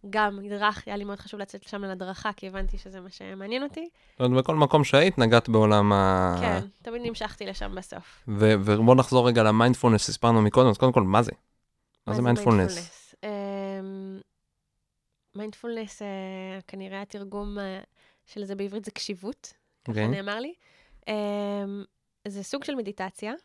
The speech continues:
Speaker 1: אמ, שהוא היום, אה, קונצנזוס בעולם, כבר
Speaker 2: מהמם.
Speaker 1: יש המון המון מחקרי-, מחקרים של חקר המוח, שממש מוכיחים את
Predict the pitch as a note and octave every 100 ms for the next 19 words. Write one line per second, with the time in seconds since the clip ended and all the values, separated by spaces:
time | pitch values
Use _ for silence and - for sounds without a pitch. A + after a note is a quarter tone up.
0 | _ _ - G#3+ G3+ G3 G3 G3 F#3+ F#3+
1 | F#3+ _ _ _ _ - - G3+ F#3+ F#3+
2 | F#3+ A3 A#3+ A#3+ A3 G3 F#3+ F#3+ F#3+ F#3
3 | F#3 _ - _ - G3 - A3+ G#3+ F#3+
4 | - - G3+ G3 F#3+ A3+ D4 - G3+ G#2
5 | C3 G#3 G#3 G#3+ G#3+ G#3 - G#3 G3+ C4
6 | - G#3 G#3 A3+ G#3+ G3+ G3+ G3 G3+ B3
7 | A#3 - G3+ G3 G3+ G3+ - - A3+ G#3+
8 | G#3+